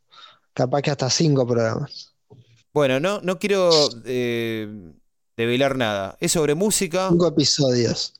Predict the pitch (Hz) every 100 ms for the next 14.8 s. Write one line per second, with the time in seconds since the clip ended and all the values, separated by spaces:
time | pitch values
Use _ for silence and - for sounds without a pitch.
0 | _ _ 151 143 147 - 185 170 151 139
1 | - 175 175 175 175 165 - _ _ -
2 | - _ _ _ _ - 135 139 139 -
3 | - - 117 117 120 117 - _ 123 156
4 | 156 143 180 208 190 156 131 - - -
5 | 127 127 113 151 - 139 123 - - 135
6 | 156 143 - - 139 160 147 - 131 127
7 | - - _ _ _ _ _ - 113 110
8 | 110 107 - 143 143 135 135 147 147 127
9 | 127 127 127 127 110 120 113 110 117 110
10 | 107 107 104 107 104 104 98 - 117 135
11 | 131 120 - 120 143 139 135 - _ _
12 | - - - 185 147 135 135 135 131 165
13 | - _ - - _ _ _ _ 127 131
14 | 151 180 151 - 156 - 95 -